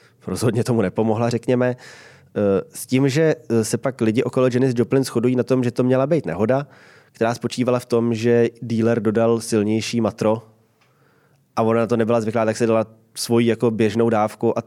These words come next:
prostě přepálila to, protože tohle bylo něco silnějšího. O čemž teda mluví v těch pamětech i ten patolog Noguchi, který říká, že mu to přijde pravděpodobný, protože ne on, ale jako ostatní patologové po L A,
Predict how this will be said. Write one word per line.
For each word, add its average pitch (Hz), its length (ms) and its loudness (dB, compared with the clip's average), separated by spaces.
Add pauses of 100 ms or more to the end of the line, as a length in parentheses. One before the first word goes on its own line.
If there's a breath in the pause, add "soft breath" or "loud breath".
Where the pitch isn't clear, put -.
(120)
prostě 110 260 -6
přepálila 107 540 0
to, 110 100 -2
protože 101 200 -4
tohle 101 200 -2
bylo 107 120 2
něco 107 160 -4
silnějšího. 107 600 -2 (760 loud breath)
O 135 100 0
čemž 165 240 2
teda 156 160 0
mluví 143 200 2
v 123 40 -4
těch 143 120 -2
pamětech 131 440 0
i 131 40 -2
ten 127 340 2 (120)
patolog 123 400 0
Noguchi, 113 480 0
který 120 320 0
říká, 117 420 -2 (360 loud breath)
že 117 420 0 (640)
mu 131 120 0
to 143 120 2
přijde 143 240 -2
pravděpodobný, 131 720 0
protože 123 640 0 (440)
ne 135 180 0
on, 110 240 0
ale 120 120 2
jako - 140 -2
ostatní 123 400 -2
patologové 113 600 0
po 120 180 -2
L 127 200 0
A, 98 260 -2